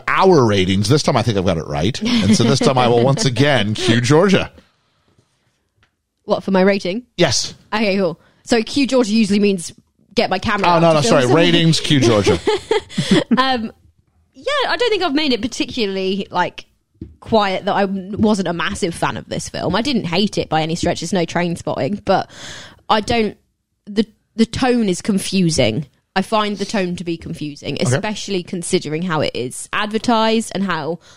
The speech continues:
Speaker 2: I remember it being advertised, and then watching it and going,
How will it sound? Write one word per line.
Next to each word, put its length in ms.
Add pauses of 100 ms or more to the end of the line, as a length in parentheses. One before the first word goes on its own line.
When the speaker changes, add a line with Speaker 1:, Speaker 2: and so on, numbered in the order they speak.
(140)
Speaker 2:
I 120
remember 400
it 100
being 240
advertised, 840 (560)
and 160
then 140
watching 440
it 220
and 160
going, 420